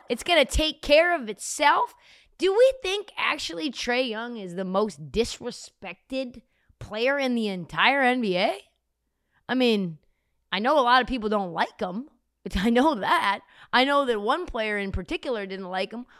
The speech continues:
who was John Collins. It had to have been just an absolute putting nails into your eyeballs kind of play style. He is salty.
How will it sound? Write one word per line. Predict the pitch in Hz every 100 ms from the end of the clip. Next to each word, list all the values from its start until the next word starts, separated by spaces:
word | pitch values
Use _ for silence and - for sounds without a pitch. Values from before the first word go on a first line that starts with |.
| -
who | 247
was | 196
John | 165 240 240 226
Collins. | 214 262 254 175 202
It | 214
had | 247 240
to | 208
have | 196
been | 202 196
just | 214 -
an | 185
absolute | 208 240 220 214 214 208 - _ _ _ _ _
putting | - 294 247 220 - _
nails | 214 220 262 285 262 233
into | 262 247
your | 214 196 -
eyeballs | 214 277 262 240 226 220 -
kind | - 240 262
of | -
play | 254 302
style. | - - 156 156 185 - - _ _ _ _
He | 349 466
is | 240 170
salty. | - - 247 403 - 185 -